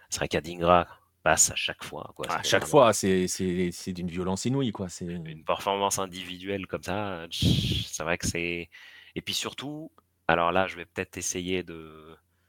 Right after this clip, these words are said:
Speaker 1: faire faire un exercice un peu technique, euh, est-ce que quelqu'un a souvenir dans une compète internationale récente d'un remplaçant qui entre comme ça et devient une évidence à ce point-là, au reste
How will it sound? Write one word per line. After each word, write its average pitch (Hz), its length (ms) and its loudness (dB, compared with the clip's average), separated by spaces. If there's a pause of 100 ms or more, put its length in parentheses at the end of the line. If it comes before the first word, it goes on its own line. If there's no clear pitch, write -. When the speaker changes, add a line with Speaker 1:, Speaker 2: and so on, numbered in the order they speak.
(240)
Speaker 1:
faire - 220 -4
faire 82 220 2
un 78 80 -2
exercice 82 560 0
un 71 80 -10
peu 78 340 -16
technique, 95 460 -8
euh, 73 200 -16 (800)
est-ce - 140 -6
que 90 80 -8
quelqu'un 95 400 2
a 82 120 2
souvenir 95 760 -6
dans 76 160 -16
une 76 160 -20
compète 82 400 -6
internationale 78 560 -8
récente 76 520 -6 (420)
d'un 82 120 6
remplaçant 85 640 -4 (840)
qui 76 340 -6
entre 98 360 -2
comme 78 160 -10
ça 104 340 0
et 80 160 -4
devient 82 500 -8
une 80 220 -14
évidence 90 960 -6 (520)
à 80 100 -2
ce - 80 -6
point-là, 85 420 -4
au 80 100 -12
reste 80 520 0